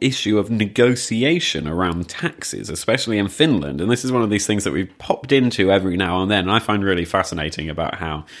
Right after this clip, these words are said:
the king and, uh, the people had to negotiate what level of taxes they had to pay. And this is something we see again. So here's another fascinating quote from Kimmo Katajaya's great article, Against Tithes and Taxes for King and Province, that we've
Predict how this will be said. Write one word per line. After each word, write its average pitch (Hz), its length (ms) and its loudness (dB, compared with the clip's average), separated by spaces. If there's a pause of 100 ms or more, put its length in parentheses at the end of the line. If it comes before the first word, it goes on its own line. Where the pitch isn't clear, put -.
(220)
the - 120 2
king 90 580 2
and, 82 360 0
uh, 85 200 2
the 85 160 -4
people 90 380 -2
had 82 180 -2
to - 80 -4
negotiate 85 720 0
what 76 200 -2
level 82 320 0
of 78 80 -6
taxes - 640 -6
they - 160 -8
had - 220 -14
to - 100 -20
pay. - 320 -12 (240)
And 120 100 2
this 147 140 4
is 143 80 0
something 101 320 2
we 98 100 2
see 85 200 -2
again. 92 400 -2
So 92 260 -2 (240)
here's 143 220 4
another 120 240 4
fascinating 113 580 0
quote 98 300 2
from 95 200 2
Kimmo 101 380 0
Katajaya's 82 1000 -2
great 123 520 2
article, 76 600 -4 (260)
Against 104 560 0
Tithes 92 400 0
and 87 120 -6
Taxes 90 480 -2
for 92 320 0
King - 300 -6
and - 160 -8
Province, - 460 -2
that - 140 -6
we've 80 220 -6